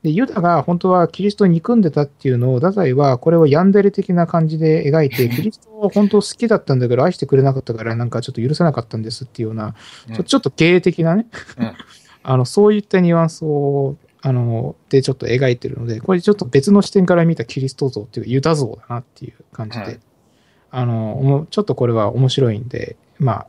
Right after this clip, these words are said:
Speaker 1: 興味があったら、あの、ちょっとその芸っぽい世界を、みたいな。うん。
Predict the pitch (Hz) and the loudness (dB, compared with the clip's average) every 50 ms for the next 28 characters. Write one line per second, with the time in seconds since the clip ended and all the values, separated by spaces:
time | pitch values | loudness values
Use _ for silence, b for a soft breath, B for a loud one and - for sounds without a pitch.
0 | _ - - 160 135 123 113 104 101 104 - - - - - - _ _ _ _ | _ -4 -2 0 0 0 0 -4 -6 -8 -10 -14 -14 -14 -14 -16 _ _ _ _
1 | _ - 123 117 113 117 - 220 190 151 135 - 147 135 123 - 143 139 135 139 | _ -8 -6 -6 -6 -6 -4 -4 -4 -4 -2 0 0 0 4 4 4 4 4 2
2 | - 139 123 123 - 120 - 110 101 - - 123 - b b b b b b - | 0 -2 -2 -2 -4 -8 -12 -12 -12 -14 -16 -20 -20 b b b b b b -20
3 | - - - - _ _ _ _ _ _ _ _ _ _ _ _ _ _ - - | -18 -18 -18 -18 _ _ _ _ _ _ _ _ _ _ _ _ _ _ -18 -18
4 | _ - - _ _ - 139 127 113 107 104 | _ -20 -20 _ _ -2 0 0 0 -2 -2